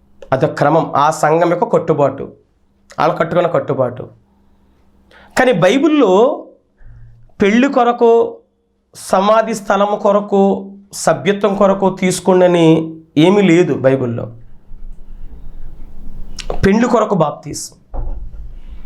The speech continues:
ఇంకొంతమంది క్యాస్ట్ సర్టిఫికేట్ కొరకు, బీసీసీ, ఆ క్యాస్ట్ సర్టిఫికేట్ గురించి కొందరు బాప్తిస్మాలు పొందేవాళ్ళు ఉన్నారు చాలామంది.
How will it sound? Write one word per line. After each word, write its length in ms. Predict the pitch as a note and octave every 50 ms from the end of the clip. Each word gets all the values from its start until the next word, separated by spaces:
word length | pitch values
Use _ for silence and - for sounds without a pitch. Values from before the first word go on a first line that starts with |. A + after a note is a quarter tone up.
| - - - - - - - - - C#3
ఇంకొంతమంది 760 | C#3 C#3 F#3 F#3 F#3+ F3+ F#3+ F#3 F3+ F3+ F#3 F3+ F3 F3+ E3 D#3 D3+ D#3+ F3 F#3 G3+ G#3 - - - - - _ _ _ _ _ - - - - - - - - -
క్యాస్ట్ 440 | - C3 B2+ F#3 G3 - - - A3
సర్టిఫికేట్ 480 | G#3 G3 - G3 G3 - F3+ F#3 F3+ F3
కొరకు, 420 | D#3 D3 C#3 C3 - - - - D3
బీసీసీ, 1040 | A#2+ G#2 C3 F3 F#3+ G3 - G3 F#3+ - - - - G3 F#3+ E3 C3 - - - - - - - - - - - - - - - - - - - - - - - - - - - - - - - - - - - - -
ఆ 400 | - D#3+ F3 F3 E3+ E3+ E3 - - - - - _ - - _ -
క్యాస్ట్ 400 | - G#3+ G3+ A3 C#4 C4+ C#4 D#4
సర్టిఫికేట్ 600 | - - - G#3+ - - - B3+ C4+ C4+ C#4 B3
గురించి 480 | B3 A3 A#3 A3 A3+ G#3+ G3+ - A3+ F#3 E3 E3 F3+ G#3+ - - - - - _ _ _ _ - - - _ - - _ - - -
కొందరు 380 | - D3+ D#3+ F3+ G3 G3+ G#3+ G#3
బాప్తిస్మాలు 560 | F#3+ F3+ F3 E3+ - - F3 D#3+ - E3 -
పొందేవాళ్ళు 440 | - D#3+ D3+ D3 D3 C#3 C#3 C3 B2
ఉన్నారు 340 | B2 B2+ C3+ - - - - _ _ _ _ _ _ - - - - - _ _ _ _ _ _ _ _ _ _ _ _ _ _ _ _ - - - - - - - - -
చాలామంది. 540 | C3 C3+ C3 B2+ A#2+ - - - - -